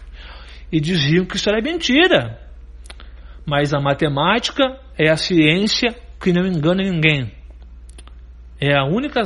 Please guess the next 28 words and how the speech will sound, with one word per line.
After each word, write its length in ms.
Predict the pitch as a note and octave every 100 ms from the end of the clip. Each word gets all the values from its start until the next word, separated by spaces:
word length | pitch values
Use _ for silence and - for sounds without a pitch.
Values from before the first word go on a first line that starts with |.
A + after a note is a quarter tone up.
| E3 D#3+
nas, 220 | B2+ -
tem 180 | D#3 E3+
as 80 |
ciências 400 | E3+ E3 E3 C#3
humanas, 580 | C3 C3+ F#3+ C#4 C#4+ - -
as 160 | C3+
exatas, 720 | C3+ B2 C3+ G3+ B3 D4+ - - - - -
mas 260 | D3 C#3+ C#3+
as 180 | D#3+ D3+
ciências 460 | E3 D#3 F#3 F3 D#3
exatas 480 | C#3 C#3+ E3+ F3+
não 140 | F3 F#3+
enganam. 600 | F#3+ E3+ F3+ F#3 C3+ G#2+ - - -
Dois 220 | D3 E3 D#3+
mais 240 | D#3+ D3+
dois 260 | C#3+ D#3+ C#3
é 60 |
quatro, 680 | - C#3+ D3+ F3+ G3+ - F3+
quatro 300 | D#3 D3+ D3
mais 160 | C3+
quatro 320 | - C#3 C3 B2+
é 20 |
oito, 580 | B2 D#3 G3 A3 - E3+
oito 200 | F3 E3+
mais 140 | E3
oito 140 | F3 F#3+
é 40 |
dezesseis. 720 | F#3 G3 F#3+ F3 C#3+ A2+ -